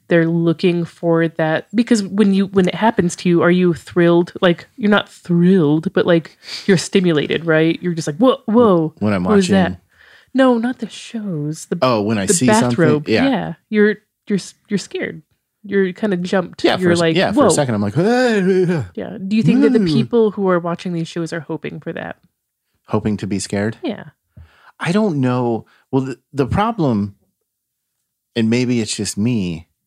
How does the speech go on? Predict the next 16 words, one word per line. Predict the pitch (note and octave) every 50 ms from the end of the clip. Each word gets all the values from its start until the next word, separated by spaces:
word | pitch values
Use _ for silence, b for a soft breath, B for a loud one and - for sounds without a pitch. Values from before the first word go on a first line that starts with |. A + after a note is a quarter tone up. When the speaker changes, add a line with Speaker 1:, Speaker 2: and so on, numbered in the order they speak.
| _ _ _ _ _
Speaker 2:
is | - A2+ G2 G#2+
that | A2 G2+ -
these | A#2 A#2 A2+
shows | - - D#3+ D3 D3 C#3+
are | B2 G#2
so | - - - - A#2+ A2+ A2+ A#2 A#2 A2+ G#2+ G#2 _ _ -
bad | A#2+ G2+ G2 G2 G2 G2
and | F#2 E2+ E2
stupid | - - - - D3 B2+ - E2+ D2+ D2+ D2+ C#2+ - _ _ _ _ _ _ _ _ _ _
that | - G#2 G2 - _ _ -
nobody | A2 A#2 C3 C#3+ C3 B2+ B2+ A2 G#2 F#2+
could | - - G2+ F2
be | - F#2+ F#2
buying | E2+ - A#2+ D3+ E3+ D3 G#2 D2+ C#2+
this | - - -
shit. | - - - - - _